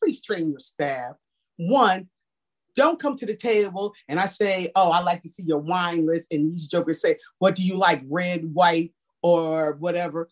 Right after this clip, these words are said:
I said, "Those are colors. Those are not wines." That's my first pet peeve. Number two, while ordering a bottle of wine, they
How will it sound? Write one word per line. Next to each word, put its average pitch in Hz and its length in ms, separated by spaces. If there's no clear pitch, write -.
I 175 60
said, 180 220
"Those 180 220
are 143 60
colors. 156 480
Those 175 220
are 156 60
not 151 260
wines." 120 440
That's 311 200
my 254 240
first - 280
pet - 120
peeve. - 140
Number 254 360
two, - 280
while 170 360
ordering 240 420
a 190 60
bottle 196 420
of 175 80
wine, 202 480
they 196 200